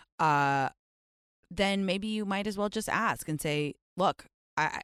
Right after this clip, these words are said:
and by the way, I would frame it in the positive, and I would, I would tell him what you want so that you have the best shot of getting what you want. I would say, "Hey, I really like you. We've been fucking around for three years. Uh, you wanna go on a date sometime?"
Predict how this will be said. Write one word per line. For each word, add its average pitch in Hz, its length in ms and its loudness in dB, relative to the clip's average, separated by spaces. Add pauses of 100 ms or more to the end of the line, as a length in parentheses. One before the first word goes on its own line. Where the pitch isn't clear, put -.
and 190 120 0
by 202 140 2
the 196 80 0
way, 165 140 0
I 143 40 0
would 147 140 -4
frame 165 240 -4
it 156 60 -4
in 151 80 -6
the 147 40 -6
positive, 156 440 -8
and 165 80 -10
I 147 80 -10
would, 147 160 -16 (200)
I 165 80 -12
would 165 160 -12
tell 170 280 -8
him 165 160 -12
what 156 140 -12
you 151 120 -14
want 147 300 -10
so 196 80 -14
that 170 100 -16
you 151 140 -16
have 147 240 -10 (520)
the 175 60 -4
best 165 260 -4
shot 160 280 -4
of 160 80 -12
getting 165 240 -6
what 226 140 -8
you 254 100 -6
want. 277 280 -4
I - 80 -4
would 175 120 -6
say, 175 260 -6 (280)
"Hey, 170 360 -2 (180)
I 170 100 0
really 214 280 -2
like 156 260 -4
you. 151 140 -6
We've 139 180 -10
been 156 200 -6
fucking 160 280 -6
around 147 360 -4
for 151 80 -14
three 143 220 -10
years. 131 340 -10 (480)
Uh, 147 360 -2 (160)
you 170 120 -8
wanna 247 100 -2
go 320 80 -2
on 403 80 -6
a 277 60 -6
date 156 240 -6
sometime?" 247 400 -6